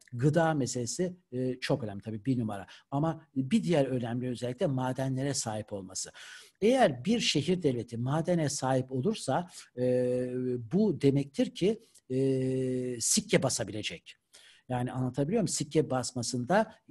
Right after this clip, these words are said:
e, en azından başkasına muhtaç olmayacak. Ama her şehir devletinin coğrafyasında, kendi teritoriumunda böyle bir maden olmayabilir. Demek ki bu şehir devletleri ihtiyaç duydukları, sikke basmak için ihtiyaç duydukları madeni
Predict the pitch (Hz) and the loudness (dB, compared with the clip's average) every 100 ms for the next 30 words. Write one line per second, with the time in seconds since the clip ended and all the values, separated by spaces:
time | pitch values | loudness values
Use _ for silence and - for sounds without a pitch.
0 | - 151 156 143 175 131 127 - 123 - | -2 0 2 4 4 2 0 0 -2 -2
1 | 139 127 117 127 117 120 113 107 107 - | -2 -2 -2 -4 -2 -2 -2 -4 -6 -10
2 | - - 147 139 - 208 220 - 147 175 | -18 -6 -4 -2 0 2 2 2 2 2
3 | 175 143 131 135 123 117 - _ - - | 4 4 2 0 -4 -4 -8 _ -20 -4
4 | - 143 175 180 135 131 131 127 139 135 | 0 2 2 0 -2 0 -2 -2 -2 -2
5 | 151 - 131 127 139 135 127 117 123 - | -2 -2 -2 0 0 0 0 -2 -6 -8
6 | _ - 143 139 127 123 123 143 160 170 | _ 0 4 4 4 2 2 0 2 2
7 | 165 147 - - _ - 160 151 147 - | 2 2 -2 -8 _ 0 2 2 -2 -2
8 | 139 143 - _ - - - 143 131 190 | -2 -2 -10 _ -4 -2 0 -2 0 0
9 | 139 113 113 - 113 151 - - _ 160 | 2 0 -2 -2 -2 -2 -2 -12 _ -4
10 | 143 208 208 - 123 - 120 120 - 147 | -2 0 0 0 -2 -2 -4 -4 -2 -4
11 | - 131 131 - 139 - 117 127 - 160 | -2 0 0 -2 -6 -6 -8 -8 -6 -6
12 | 156 - 113 - 107 131 139 117 165 | -6 -6 -6 -6 -2 0 0 0 -2